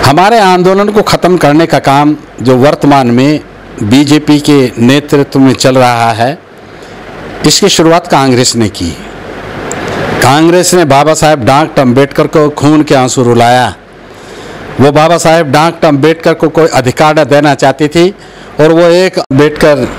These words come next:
जब राउंड टेबल कॉन्फ्रेंस में गए थे और वहाँ से एक कम्युनल अवार्ड लेकर आए थे, जो अगर ईमानदारी से लागू हो गया होता तो हमारे समाज का भविष्य बड़ा उज्जवल होता, प्रगति पथ पर हमें आगे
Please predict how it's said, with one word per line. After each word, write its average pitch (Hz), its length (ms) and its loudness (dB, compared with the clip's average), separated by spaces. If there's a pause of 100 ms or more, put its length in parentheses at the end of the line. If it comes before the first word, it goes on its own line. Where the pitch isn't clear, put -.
(440)
जब 127 180 2
राउंड 139 280 2
टेबल 151 200 2
कॉन्फ्रेंस 139 540 0
में 143 120 2
गए 139 200 2
थे 160 180 -2 (1080)
और 131 140 2
वहाँ 143 220 2
से 156 260 2
एक 147 140 -4
कम्युनल 151 460 2
अवार्ड 135 440 2
लेकर 131 320 2
आए 127 200 2
थे, 120 280 -2 (1040)
जो 147 380 2 (180)
अगर 143 260 2 (100)
ईमानदारी 156 540 2
से 147 160 0
लागू 147 340 4
हो 143 180 2
गया 139 160 2
होता 131 340 0
तो 143 200 0
हमारे 131 360 0
समाज 131 420 -2
का 135 100 0
भविष्य 123 360 -2
बड़ा 123 160 0
उज्जवल 113 420 -2
होता, 101 260 -2 (580)
प्रगति 175 400 2
पथ 165 160 0
पर 170 240 0
हमें 160 440 2 (380)
आगे 151 420 2